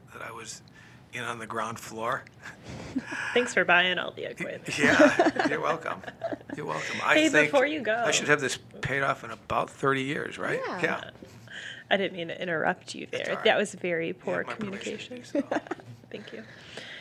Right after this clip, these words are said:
Speaker 2: Um, before you go, though, I do wanna, we try to wrap up our podcast with some rapid fire questions.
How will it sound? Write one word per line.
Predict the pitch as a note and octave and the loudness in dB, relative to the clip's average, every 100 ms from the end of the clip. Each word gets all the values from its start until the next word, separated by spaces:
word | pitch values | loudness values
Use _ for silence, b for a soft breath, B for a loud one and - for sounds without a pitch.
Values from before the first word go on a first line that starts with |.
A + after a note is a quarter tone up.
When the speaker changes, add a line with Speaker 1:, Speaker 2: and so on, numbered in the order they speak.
| B - - | B 0 6
Speaker 2:
Um, | C4+ C4 A#3+ A3 | 8 10 8 8
before | A3 C#4 E4 | 4 6 4
you | E4 | 4
go, | G#3+ A3+ C4+ | 2 4 6
though, | F#3 F3 | 4 6
I | G#3+ | 4
do | G#3 B3+ | 4 2
wanna, | B3 A#3+ A3+ G#3 F#3+ | 4 4 4 4 4
we | G#3+ | 2
try | - A3+ G3 | 4 4 6
to | |
wrap | F#3+ F#3 F#3+ | 4 2 4
up | F#3+ G3 | 0 2
our | F#3 | 0
podcast | F#3+ F3+ - G3 A#3+ - | 2 0 2 2 2 0
with | A#3+ A3 | -4 -2
some | G3 F#3 | -4 -6
rapid | F3+ F3+ F#3+ F#3+ F#3+ | -6 -4 -2 -2 -4
fire | - F#3+ F3+ F3 F3 | -4 -2 0 0 -2
questions. | - - G3+ - - - C3+ | -4 -6 -6 -8 -6 -4 -4